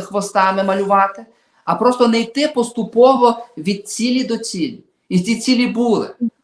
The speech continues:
У нас прекрасні успіхи на фронті двадцять другий, двадцять третій рік, ну, було чим козиряти. Ні, так треба було людям с-, свідомо запускати якусь туфту, щоб їх вести якимись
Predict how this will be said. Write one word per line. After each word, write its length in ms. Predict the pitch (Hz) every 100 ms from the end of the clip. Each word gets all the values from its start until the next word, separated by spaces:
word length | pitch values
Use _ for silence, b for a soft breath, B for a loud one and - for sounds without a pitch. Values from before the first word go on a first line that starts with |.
| _
У 100 | 143
нас 180 | 185 190
прекрасні 600 | 202 202 220 233 233 208
успіхи 500 | 226 233 - 190 190
на 100 | 185
фронті 640 | 190 202 220 208 196 190 B B
двадцять 380 | - 180 180 170
другий, 280 | 208 202 196
двадцять 300 | 180 180 190
третій 300 | 190 190 185
рік, 240 | 202 - _ -
ну, 340 | 151 170 156 147 139 135 123 _ B B B
було 480 | - 113 147 175 226
чим 220 | 220 214
козиряти. 640 | 202 208 208 214 226 226 156
Ні, 260 | 175 226 175
так 140 | 147 147
треба 280 | 214 233 208
було 200 | 196 185
людям 300 | 226 196 185
с-, 180 | -
свідомо 800 | - - 165 175 208 208 139 131 B B
запускати 680 | 123 160 165 156 214 214 185
якусь 260 | 165 202 -
туфту, 560 | 160 - 220 269 285 _ _ _ _ _ _
щоб 260 | - 190 202
їх 320 | 196 247 -
вести 440 | 175 226 247 -
якимись 580 | 196 185 226 226 208 -